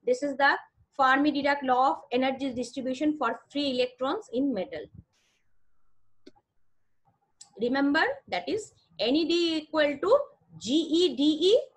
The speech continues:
into one by e to the power E I minus E F by K T plus one.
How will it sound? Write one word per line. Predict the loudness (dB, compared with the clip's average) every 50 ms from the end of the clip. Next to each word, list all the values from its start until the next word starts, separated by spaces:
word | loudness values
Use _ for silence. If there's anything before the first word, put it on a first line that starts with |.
| _ _ _ _ _ 0
into | 2 2 2 2 0 2 4 4 4 4 2 -4 -18 _ _ _ _
one | 0 2 4 4 4 2 2
by | 2 2 2 2 2 0
e | -2 -6
to | -6 -4
the | -4 -2
power | 0 2 2 2 0 -2 -4
E | -4 -2 -2
I | 0 0
minus | 2 2 0 0 -2 -4 -6 -8 -8 -6
E | -4 -2
F | -2 -4 -6 -6
by | -2 -2 -2 -2 -4 -8 -12 _ _ _ _
K | -2 -2 0 -2
T | -4 -6 -8 -8 -6
plus | -4 -4 -4 -6 -10 _ _
one. | -8 -8 -8 -8